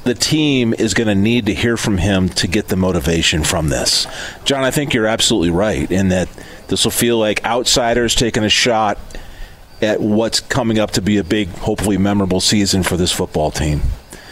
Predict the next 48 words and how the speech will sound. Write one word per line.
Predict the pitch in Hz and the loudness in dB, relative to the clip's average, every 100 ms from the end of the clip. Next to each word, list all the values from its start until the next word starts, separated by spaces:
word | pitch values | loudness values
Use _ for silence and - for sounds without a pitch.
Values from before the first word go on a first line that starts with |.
| - - - - | -18 -18 -18 -8
But | - 104 | -2 0
I | 117 | 2
don't | 123 | 0
think | 127 117 | 0 0
Jim | - 113 | 0 0
Harbaugh | 104 113 107 107 | 2 2 2 0
is | |
gonna | 104 95 | 0 0
have | 107 98 | 0 0
to | 98 | 0
stand | - 120 110 104 | 0 2 2 2
in | 95 | 0
front | - 107 | 0 0
of | |
the | 92 - | 0 0
team | 110 104 92 | 2 2 2
to | 90 | 0
get | 82 101 95 - - - - - - - | 0 0 0 -6 -18 -18 -18 -20 -20 -4
those | 95 90 | -2 0
veteran | 98 107 104 101 | 0 2 2 2
offensive | 101 - 95 107 85 | 2 0 0 0 2
linemen | 95 98 101 95 92 | 2 2 2 2 2
and | 90 | 2
his | 90 | 0
quarterback | - 113 107 85 101 95 92 92 | 0 0 0 0 0 0 0 0
and | 90 | 0
his, | 92 85 - - | 2 2 0 -2
his | - 95 85 | -2 -2 0
backfield | 110 113 110 120 104 104 98 | 0 0 0 2 2 2 2
and | 95 | 2
his | 92 95 | 2 0
defensive | 104 110 120 104 110 104 | 0 0 0 0 2 2
end | 104 101 98 | 2 2 2
and | 92 | 2
all | 98 104 | 2 2
the | 104 | 2
other | 104 | 2
great | 101 110 104 | 0 -2 -2
players | 104 107 101 95 | 0 2 2 2
that | 98 | 2
we | |
have | 90 104 104 98 | 2 2 2 0
on | |
this | 95 - | 0 0
football | 127 117 101 90 | -2 -2 -2 -2
team | - 98 92 87 | 0 0 2 0
fired | - - - - - - - 123 107 110 107 | -2 -10 -12 -12 -8 -2 0 2 2 2 2
up. | 113 - - | 2 0 -4